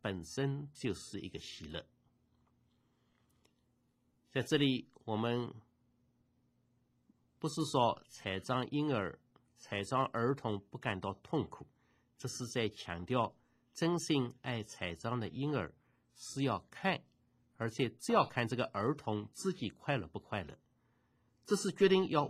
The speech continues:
挽救不挽救的最重要的关键。要尽量避免把自己的痛苦、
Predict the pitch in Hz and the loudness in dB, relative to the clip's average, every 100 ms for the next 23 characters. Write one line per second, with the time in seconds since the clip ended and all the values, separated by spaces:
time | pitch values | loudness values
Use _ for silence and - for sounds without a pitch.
0 | - 101 92 - 147 143 147 151 147 131 | 0 -2 -4 -2 -2 0 2 2 2 0
1 | 104 - - 107 - - 120 120 104 80 | 0 -2 0 0 -2 -6 -4 -2 -4 -4
2 | 131 120 117 131 - _ _ _ _ _ | -4 -4 -2 -6 -6 _ _ _ _ _
3 | - 123 - 214 220 156 113 151 135 113 | -4 -4 0 2 4 4 4 2 4 2
4 | 107 117 - 190 180 151 104 - 190 156 | 0 0 0 -6 -4 -4 -4 -2 0 0
5 | - 117 104 | 0 -2 -2